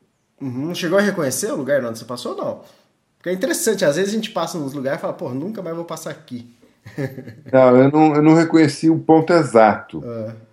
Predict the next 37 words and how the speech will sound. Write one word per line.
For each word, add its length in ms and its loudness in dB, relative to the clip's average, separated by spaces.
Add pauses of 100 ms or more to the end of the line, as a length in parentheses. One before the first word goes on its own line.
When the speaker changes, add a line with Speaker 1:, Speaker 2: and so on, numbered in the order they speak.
(200)
Speaker 2:
Eu 80 -6
reconheci 480 2
a 60 8
região. 640 4 (960)
Quando 160 -4
eu, 220 0
eu 100 -4
tava 260 4
pedalando, 500 4
eu 60 4
olhei 160 4
e 40 -2
falei, 180 -4
"Caramba, 540 2
eu 40 2
passei 320 0
aqui 340 2
já." 200 2 (260)
Speaker 1:
Hum. 100 -18
Speaker 2:
Mas 180 0
aí 180 8
eu 120 8
já, 200 4 (260)
eu 320 6
não 120 8
me 100 10
liguei 420 8
do 100 2 (120)
loca-, 360 4
do 160 0
local 400 6
exato 680 2 (180)
Speaker 1:
Hum. 260 -14
Speaker 2:
onde 280 0
eu 120 -6
passei 360 0
caminhando. 680 2